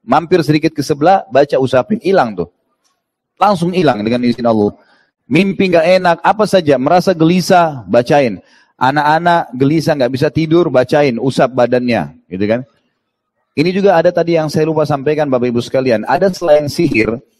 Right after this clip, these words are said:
yang sering kali banyak kena orang dan dia tidak tahu, itu namanya mata panas. Pernah dengar ya? Mata panas ini kata Nabi sallallahu alaihi wasallam adalah, eh, mata panas benar terjadi. Mata panas itu begini, dalam bahasa Arab memang begitu.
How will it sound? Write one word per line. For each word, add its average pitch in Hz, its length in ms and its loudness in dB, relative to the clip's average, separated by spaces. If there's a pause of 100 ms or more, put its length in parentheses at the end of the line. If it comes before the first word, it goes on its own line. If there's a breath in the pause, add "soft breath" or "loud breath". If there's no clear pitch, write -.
(420)
yang 127 240 0
sering 175 320 -4
kali 165 320 0
banyak 147 320 0
kena 156 260 -2
orang 143 300 0
dan 131 160 0
dia 131 100 2
tidak 123 320 0
tahu, 139 220 0
itu 165 80 -8
namanya 143 320 -4
mata 135 240 -4
panas. 139 580 -4 (760)
Pernah 127 160 2
dengar 170 160 0
ya? 123 240 2 (800)
Mata 127 240 2
panas 147 400 0
ini 180 160 0
kata 151 160 2
Nabi 151 240 0
sallallahu 135 400 2
alaihi - 80 -8
wasallam 156 240 0
adalah, 139 300 2 (420)
eh, 92 100 -4 (380)
mata - 400 0
panas 156 400 -2
benar 147 320 0
terjadi. 110 480 0 (320)
Mata 147 240 0
panas 156 320 0
itu 214 160 -4
begini, 139 400 -2
dalam 127 240 -2
bahasa 135 240 -2
Arab 180 160 -2
memang 175 160 0
begitu. 135 320 0